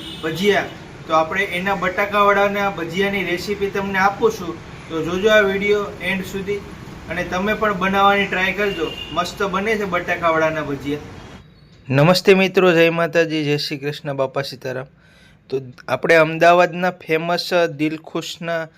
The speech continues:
બટેટાવડા બનાવીએ છીએ. અમદાવાદમાં નરોડામાં દેવી સિનેમાની પાછળ મિક્સ ભજીયાની લારી મારા ભાઈબંધની છે, એમાં બટેટાવડા ભજીયાની રેસીપી આપું છું તમને. તો એ-,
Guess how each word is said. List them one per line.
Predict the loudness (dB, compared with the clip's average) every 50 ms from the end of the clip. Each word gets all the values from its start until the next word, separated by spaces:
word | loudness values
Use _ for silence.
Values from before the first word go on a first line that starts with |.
| _ _ _ _ _ -8
બટેટાવડા | -6 -6 -4 -2 -4 -2 0 2 2 2 2 4 2 2
બનાવીએ | 2 0 -2 0 -2 -2 0 -2 -4 -4
છીએ. | -6 -4 -4 -4 -4 -6 -10 _ _ 0 2
અમદાવાદમાં | 4 4 8 8 10 10 10 8 6 4 2 2 2 2
નરોડામાં | 2 2 2 4 4 4 6 6 6 6 6 6 4 2 -4 _ _ _ _ _ _ -10 -6 -4 -4 -4 -4 -2
દેવી | 0 2 2 2 2 0
સિનેમાની | -2 -6 -6 -4 -4 -2 -2 -2 -4 -4
પાછળ | -4 -2 -2 -2 -2 -2 -4 -4 -2
મિક્સ | -2 -4 -6 -6 -8 -14 -4
ભજીયાની | -2 -2 -2 -2 -2 -2 -2 -2 -4 -6 -2
લારી | 0 0 0 0 0
મારા | -2 -2 -4 -4
ભાઈબંધની | -4 -4 -6 -8 -6 -4 -4 -4 -4 -4 -8 -8
છે, | -8 -6 -4 -4 -6 -6 _ _ _ _ _ _ -14
એમાં | -8 -6 -4 -4 -4 -2 0
બટેટાવડા | 0 0 0 -4 -10 -4 0 2 2 4 4 2 2 2 0 0
ભજીયાની | 0 -4 -6 -6 -4 -4 -2 -2 -4 -4 -6 -10 -10 -10
રેસીપી | -10 -10 -10 -10 -12 -14 -12 -6 -6 -4
આપું | -4 -6 -6 -8 -10 -10
છું | -10 -14 -14
તમને. | -12 -12 -14 -14 -16 -18 -20 _ _ _ _ _ _ _ _ _ _ _ _ _ _ -12
તો | -12
એ-, | -12 -12